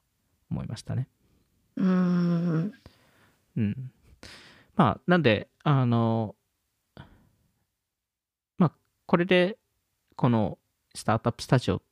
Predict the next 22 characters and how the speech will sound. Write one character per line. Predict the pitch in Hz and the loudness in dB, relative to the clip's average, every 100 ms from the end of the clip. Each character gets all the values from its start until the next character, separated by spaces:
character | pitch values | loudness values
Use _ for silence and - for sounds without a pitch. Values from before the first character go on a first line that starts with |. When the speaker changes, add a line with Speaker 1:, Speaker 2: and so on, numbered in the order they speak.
| _ | _
Speaker 1:
ま | 151 | -10
あ、 | 147 - _ - | -10 -12 _ -20
結 | - - | -4 -2
局 | - | 2
今 | - | 2
日 | - - | 0 -2
ほ | 131 | -6
ぼ | - | -6
ス | - | 0
タ | 120 | 2
ジ | 113 | 4
オ | |
の | 104 | 2
話 | 120 104 | 2 0
し | - | -2
て | 95 | -2
な | 92 | -2
い | |
で | - | -4
す | - | -8
け | - | -6
ど、 | - 139 | -4 -4